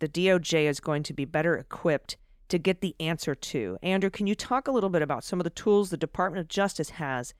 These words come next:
that the January sixth Select Committee would not have to get information from somebody who was either pleading the fifth, which he did not do, or was,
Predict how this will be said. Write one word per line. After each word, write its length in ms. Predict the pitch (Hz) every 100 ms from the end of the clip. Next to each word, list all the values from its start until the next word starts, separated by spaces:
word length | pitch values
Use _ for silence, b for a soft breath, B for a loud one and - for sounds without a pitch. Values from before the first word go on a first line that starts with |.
| - _ -
that 100 | 175
the 80 | 196
January 500 | 214 233 247 214 170
sixth 380 | - 208 -
Select 340 | - 175 196 -
Committee 300 | 180 170 147
would 200 | 143 147
not 300 | 170 220 247
have 500 | 151 135 87 110 - - _ _ -
to 120 | -
get 400 | 180 - 214 220 -
information 680 | 185 - 175 165 151 -
from 180 | 151 160
somebody 420 | 151 165 160 151
who 180 | 135 170
was 200 | 156 143 -
either 300 | 220 214 202
pleading 340 | - 180 170
the 60 | 147
fifth, 480 | - 190 175 160 - _ _ _
which 200 | 190 180
he 120 | 247
did 180 | 214 247
not 300 | 208 180 139
do, 340 | 151 95 101 165 _ _ _ -
or 460 | 214 196 160 160 -
was, 300 | 170 156